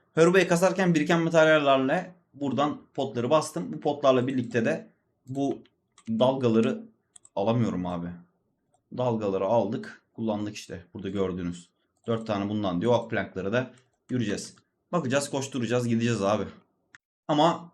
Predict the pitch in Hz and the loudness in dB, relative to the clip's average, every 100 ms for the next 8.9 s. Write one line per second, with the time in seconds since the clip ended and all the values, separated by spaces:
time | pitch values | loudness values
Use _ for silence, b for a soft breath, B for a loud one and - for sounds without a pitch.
0 | _ 156 131 131 190 180 190 135 110 120 | _ -2 0 0 -2 -2 -2 -2 -2 -2
1 | 117 117 147 - - 147 147 117 117 123 | 0 2 0 -4 -10 -4 2 2 2 -2
2 | - - _ _ _ - 135 127 117 107 | -6 -20 _ _ _ -6 -4 -2 -2 -2
3 | 110 139 117 113 120 113 131 147 131 123 | -2 0 2 2 0 -4 -2 -2 -2 -2
4 | 120 113 113 117 110 131 123 101 95 95 | 0 0 0 0 2 2 2 -2 -4 -8
5 | 90 95 90 - 127 127 _ _ _ _ | -6 -6 -8 -6 -6 -6 _ _ _ _
6 | _ _ 113 113 120 117 107 98 98 104 | _ _ -4 0 2 2 0 -2 -4 0
7 | 110 110 107 110 110 110 110 - 110 101 | 2 2 0 -2 -2 0 0 -2 -6 -8
8 | 90 107 110 - 104 104 - 127 123 | -6 -2 -2 -2 -6 -6 -6 -6 -6